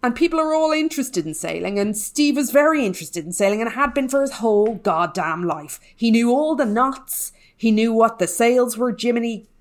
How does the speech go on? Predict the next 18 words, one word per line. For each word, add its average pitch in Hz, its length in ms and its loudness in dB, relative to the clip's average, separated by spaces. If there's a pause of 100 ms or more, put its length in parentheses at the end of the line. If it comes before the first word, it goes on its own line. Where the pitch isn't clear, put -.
(420)
J-, - 420 -10
you 254 160 -6
know, 175 200 -2
he 226 180 2
knew 285 160 2
all 262 180 4
that 170 180 -2
carry 147 280 -4
on. 143 160 -10 (300)
He 233 120 2
knew 226 240 4
about 185 240 2
<laughs> - 380 -16
floating 226 800 2
and 156 240 -4 (120)
also 202 460 2 (120)
sinking 214 720 -2
and 160 140 -4